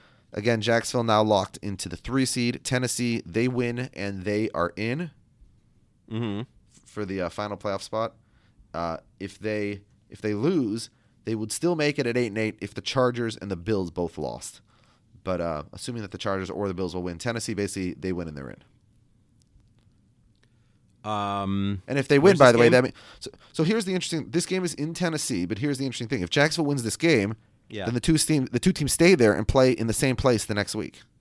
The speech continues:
Speaker 2: Yeah, we've seen that a couple times recently.
Speaker 1: Yeah, yeah.
Speaker 2: Uh, I'm gonna say Tennessee. I'm gonna say pick 'em.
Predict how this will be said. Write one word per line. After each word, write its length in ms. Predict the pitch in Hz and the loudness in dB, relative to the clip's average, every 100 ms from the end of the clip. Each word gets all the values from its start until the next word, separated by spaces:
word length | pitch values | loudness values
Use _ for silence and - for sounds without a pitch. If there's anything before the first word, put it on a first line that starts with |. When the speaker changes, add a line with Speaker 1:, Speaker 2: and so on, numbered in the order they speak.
| _ - | _ -12
Speaker 2:
Yeah, 220 | 104 85 - | -8 -10 -8
we've 160 | 123 - | -10 -2
seen 160 | 151 | 0
that 140 | 120 98 | 0 0
a 20 | |
couple 220 | - 82 | -6 -8
times 300 | 95 90 - | -6 -6 -8
recently. 420 | 90 - 76 90 | -16 -14 -12 -6
Speaker 1:
Yeah, 200 | 90 60 - _ _ _ | -4 -6 -10 _ _ _
yeah. 160 | 78 71 | -8 0
Speaker 2:
Uh, 220 | 113 113 | 2 4
I'm 60 | 135 | 4
gonna 140 | 143 | 2
say 520 | - 147 135 127 127 | 0 0 2 2 0
Tennessee. 720 | - - 143 135 - 131 131 127 | -2 -2 0 0 -2 -2 -2 -2
I'm 60 | |
gonna 100 | 165 | -2
say 120 | 247 - | -2 -4
pick 220 | 120 | -4
'em. 100 | - | -6